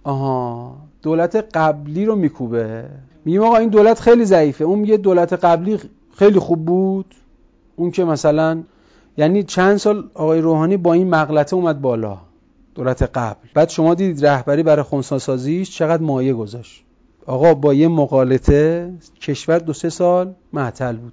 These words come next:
شخصی در مقام نقد سخن دیگری باشد، یعنی سخنی را نادرست می‌داند اما نمی‌تواند از راه‌های منطقی و با دلیل معقول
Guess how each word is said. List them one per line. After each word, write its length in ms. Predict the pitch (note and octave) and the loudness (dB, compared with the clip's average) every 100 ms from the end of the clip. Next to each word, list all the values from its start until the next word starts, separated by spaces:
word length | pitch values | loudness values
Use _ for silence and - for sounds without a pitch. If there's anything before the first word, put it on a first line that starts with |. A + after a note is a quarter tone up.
| _ _ | _ _
شخصی 480 | - G#3 A#3 - E3+ | -2 2 2 0 2
در 240 | E3 D#3+ | 4 4
مقام 580 | D#3+ D#3+ D3+ F3+ F3 D#3 | 2 -2 2 4 4 2
نقد 480 | C#3+ D3 D#3+ D#3 C#3+ | 0 0 0 0 -6
سخن 420 | - C3+ D#3+ G3 | -6 -4 0 0
دیگری 400 | D#3 C#3+ C3 B2 | 0 2 2 0
باشد، 280 | A#2 A2+ B2+ | -6 -8 -6
یعنی 200 | C#3 D#3 | -4 -4
سخنی 340 | - C#3 D3+ | -4 -4 -2
را 100 | C#3 | -2
نادرست 560 | C3+ C3 B2+ C3 E3 G3 | -2 -2 -2 -2 -2 -4
می‌داند 420 | G3 G3 G3 G3 | 0 2 2 0
اما 300 | D#3+ F3 G3 | -2 0 2
نمی‌تواند 720 | G3+ G#3 E3+ - C#3 C#3 C3+ | 2 2 0 0 0 0 -4
از 180 | C#3+ C3+ | -4 -4
راه‌های 340 | C#3 C3+ D#3 D#3 | -4 -2 -2 -2
منطقی 540 | C#3 C3 - C3 C#3 | -4 -6 -6 -6 -4
و 140 | C3 | -4
با 160 | B2+ C3 | -2 -4
دلیل 400 | B2+ C3 D#3 D3+ | -2 -4 -2 -4
معقول 920 | C3+ C3+ C3+ D3+ - D#3 F#3+ G#3 | -2 -4 -6 -12 -2 0 2 0